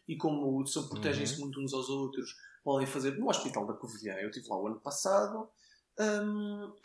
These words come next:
Speaker 1: uh, pá, houve uns miúdos de ciganos que estavam a mexer na caixa registradora, ou assim, uma porra, uh, tipo, ou a, a fazer merda lá no, no bar,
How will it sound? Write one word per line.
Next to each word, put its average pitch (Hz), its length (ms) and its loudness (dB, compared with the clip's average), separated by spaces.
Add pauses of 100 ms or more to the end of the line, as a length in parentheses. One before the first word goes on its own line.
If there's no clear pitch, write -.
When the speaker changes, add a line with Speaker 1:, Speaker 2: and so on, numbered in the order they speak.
(180)
Speaker 1:
uh, 139 1300 -6
pá, 165 240 2
houve 156 220 0 (360)
uns 143 260 -4
miúdos 160 300 0 (140)
de - 60 -8
ciganos 165 600 -4
que - 60 -20
estavam 156 280 -4
a 151 40 -6
mexer 147 540 -4 (360)
na 131 100 -10
caixa 143 260 -2
registradora, 127 760 -2
ou 113 60 -6
assim, 110 180 -6
uma 110 100 -4
porra, 160 420 6
uh, 143 500 -4
tipo, - 180 -4
ou 110 420 2
a, 117 60 -6
a - 20 -6
fazer 110 220 -6
merda 107 360 -4
lá 113 140 -4
no, 117 300 -8
no 131 120 -4
bar, 196 280 -2